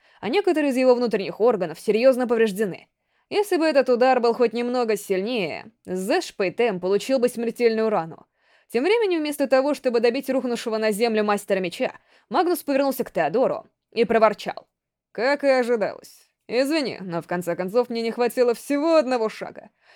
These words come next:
А теперь готовься к предстоящему будущему, призыватель. Эм,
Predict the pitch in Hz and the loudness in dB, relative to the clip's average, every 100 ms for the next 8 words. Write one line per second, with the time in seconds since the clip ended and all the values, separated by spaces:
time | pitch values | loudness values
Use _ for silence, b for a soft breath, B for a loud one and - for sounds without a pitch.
0 | b 165 202 226 247 254 262 320 277 - | b 0 4 6 6 6 4 2 -4 -4
1 | - 185 190 - 220 220 240 226 220 262 | -8 -6 -4 0 2 2 2 2 2 0
2 | 170 - 156 110 - _ _ 180 190 190 | -2 -6 -12 -12 -16 _ _ 0 2 4
3 | 208 220 196 - - - _ _ _ - | 4 4 2 0 -14 -16 _ _ _ -8
4 | 185 208 202 | -4 -2 -4